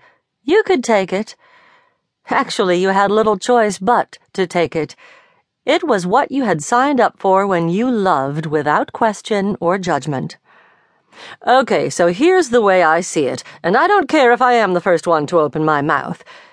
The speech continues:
Claire paused briefly as though to impart something important.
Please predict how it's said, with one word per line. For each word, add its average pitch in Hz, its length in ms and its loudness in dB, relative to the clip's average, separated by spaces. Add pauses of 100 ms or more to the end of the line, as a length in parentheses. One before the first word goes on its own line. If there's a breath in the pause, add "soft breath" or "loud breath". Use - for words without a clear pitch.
(100)
Claire 247 240 2
paused 185 420 0
briefly 165 440 0
as 214 140 -2
though 180 180 2
to 175 180 -4
impart 170 480 -2
something 185 380 -4
important. 175 560 -2